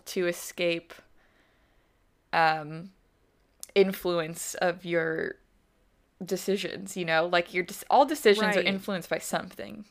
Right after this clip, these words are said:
Speaker 1: like, just as a general statement. But when it
Speaker 2: Many
Speaker 1: comes to,
Speaker 2: somethings.
Speaker 1: like,
Speaker 2: Yeah.
Speaker 1: you know, perfect body, beauty standards, all that stuff, it's like, is it possible to detach, you know, what we hear in media and from other women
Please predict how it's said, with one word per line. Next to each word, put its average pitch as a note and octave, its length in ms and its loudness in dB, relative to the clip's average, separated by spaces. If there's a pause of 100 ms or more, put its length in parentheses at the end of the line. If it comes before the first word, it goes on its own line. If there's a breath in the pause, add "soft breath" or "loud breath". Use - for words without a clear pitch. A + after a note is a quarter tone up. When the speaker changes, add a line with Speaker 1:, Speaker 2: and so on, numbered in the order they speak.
Speaker 1:
like, D3+ 260 -4
just F3 240 -4
as E3+ 140 -6
a E3 40 -6
general D#3 400 -2
statement. - 440 -10 (500 loud breath)
But G3 180 8
when G3 100 10
it F#3 100 8
Speaker 2:
Many G3+ 120 2
Speaker 1:
comes G#3+ 340 0
to, - 60 -8
Speaker 2:
somethings. G3+ 160 -4
Speaker 1:
like, F#3 340 -2
Speaker 2:
Yeah. E3+ 240 -12 (500 soft breath)
Speaker 1:
you G#3 120 -2
know, E3 360 0
perfect F#3+ 500 -2
body, E3 520 0
beauty E3+ 420 -6
standards, D#3+ 600 -8
all D#3+ 200 -4
that E3+ 320 -2
stuff, D#3+ 420 -2
it's E3+ 240 -6
like, E3+ 280 -6
is F3 240 -2
it G#3 380 0
possible E4 720 0
to A3 280 -4
detach, G3+ 960 -2 (1040 soft breath)
you G#3 100 -6
know, F#3+ 140 4
what F3+ 200 4
we F#3 120 -2
hear F#3 640 0
in F3+ 240 -8
media F3+ 520 0
and E3+ 140 -8
from E3+ 140 -8
other E3+ 220 -4
women E3+ 580 -6